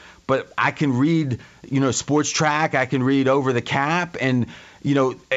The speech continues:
even P F F does rankings of, okay, this team is,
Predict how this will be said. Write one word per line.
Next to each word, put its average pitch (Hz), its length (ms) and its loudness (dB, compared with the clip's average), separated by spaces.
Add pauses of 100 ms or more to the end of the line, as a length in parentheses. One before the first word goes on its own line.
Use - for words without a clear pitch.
even 160 280 2
P 175 160 2
F 143 120 0
F 202 220 0
does 139 300 2
rankings 139 520 0
of, 127 240 2
okay, 139 440 2
this 135 240 0
team 139 440 0
is, 123 280 0